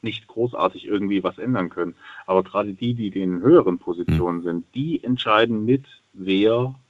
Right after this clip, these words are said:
Speaker 1: führt und wer nicht.
Speaker 2: Ich denke, viele haben vielleicht auch mal, ähm, einfach mal, einfach mal das, das, das sehen müssen, äh, mit eigenen Augen in der eigenen Firma, äh, dass eine Frau das mindestens genauso gut hinkriegt.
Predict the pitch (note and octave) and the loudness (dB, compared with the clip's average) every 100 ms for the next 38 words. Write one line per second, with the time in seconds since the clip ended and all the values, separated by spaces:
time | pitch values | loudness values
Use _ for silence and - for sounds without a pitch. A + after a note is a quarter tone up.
0 | _ _ _ _ _ _ _ - B2+ B2 | _ _ _ _ _ _ _ -4 4 8
1 | D3 - G#2 F#2+ G2 G2 G2 C#3+ C3 - | 6 4 -8 0 2 2 2 2 0 -8
2 | - _ _ _ - - - - - - | -20 _ _ _ -16 -14 -16 -14 -8 -2
3 | B2+ A#2+ - B2+ D3 D3 C#3 C#3 _ - | 0 0 -2 0 2 4 2 0 _ -20
4 | - _ _ - - A2+ A2+ G2 F#2 A2 | -20 _ _ -6 2 4 4 2 2 2
5 | - F#2+ - F2+ E2+ F2 E2+ F2 _ - | 0 -2 4 6 6 6 4 2 _ -20
6 | _ _ - F2+ E2 D#2+ D#2+ - - - | _ _ 0 4 6 6 2 -2 -18 -14
7 | - G2 G#2+ G2 F#2+ - - G#2 F#2+ F#2+ | -4 0 2 6 6 4 2 4 6 6
8 | F2 F2+ - - E2 - D#2+ - G#2+ C#3+ | 6 2 -4 -4 -4 -2 -2 4 8 10
9 | C#3+ F2 D#2+ A2 C3 D3 - E2+ F2 F2+ | 10 8 6 6 4 2 0 4 8 6
10 | - F2 E2+ - F2 F#2+ G2 E2 F2 F#2 | 6 4 4 4 6 8 8 8 8 6
11 | F2 - E2 E2 F#2+ A2+ - - - _ | 6 4 6 6 6 4 -6 -20 -20 _
12 | - E2+ F2+ F2+ F2 F2+ F2 F#2+ G2 F#2 | 0 2 4 4 2 4 4 8 6 6
13 | - G#2+ E3+ F2+ C#2 - - - - - | 4 6 6 4 2 -2 -4 -6 -8 -12